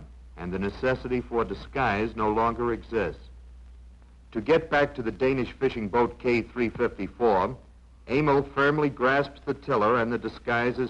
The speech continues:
finished. Behind the plywood, the serious business begins of fitting into place the high explosive charges.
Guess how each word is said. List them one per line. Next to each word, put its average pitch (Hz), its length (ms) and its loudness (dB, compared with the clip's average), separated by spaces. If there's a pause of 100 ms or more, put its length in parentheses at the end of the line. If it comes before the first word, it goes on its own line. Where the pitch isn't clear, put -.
finished. 101 360 -4 (3750)
Behind 160 400 2
the 151 80 4
plywood, 113 640 0
the 117 100 -4
serious 151 480 2
business 120 440 -4
begins 104 520 -6
of 95 140 -6 (100)
fitting 147 240 -2
into 135 240 -6
place 131 420 -4
the 95 120 -6
high 117 240 -4
explosive 117 720 -2
charges. 90 540 0